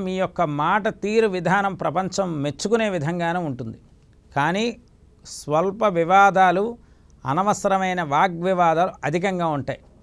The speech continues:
కుటుంబంలో ఉన్నటువంటి వ్య-, వ్యక్తుల యొక్క సహాయ సహకారాలు అందినప్పటికీ కొంచెం సామాజికంగా మీరు పడేటువంటి చిన్న చిన్న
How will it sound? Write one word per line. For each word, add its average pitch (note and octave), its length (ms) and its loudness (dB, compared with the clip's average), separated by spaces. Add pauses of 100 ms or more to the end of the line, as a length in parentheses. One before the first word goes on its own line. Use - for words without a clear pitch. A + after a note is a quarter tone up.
(600)
కుటుంబంలో G#3+ 640 4 (180)
ఉన్నటువంటి F#3 480 -2
వ్య-, D3+ 220 -6
వ్యక్తుల E3 420 0 (160)
యొక్క F3+ 260 -2 (140)
సహాయ F#3+ 320 4 (140)
సహకారాలు F#3 600 4
అందినప్పటికీ F3 600 -4 (600)
కొంచెం F3+ 400 -2 (240)
సామాజికంగా G#3 840 2 (200)
మీరు F#3 280 -2
పడేటువంటి F#3 520 -2 (100)
చిన్న F3+ 160 -4 (100)
చిన్న F#3+ 220 -4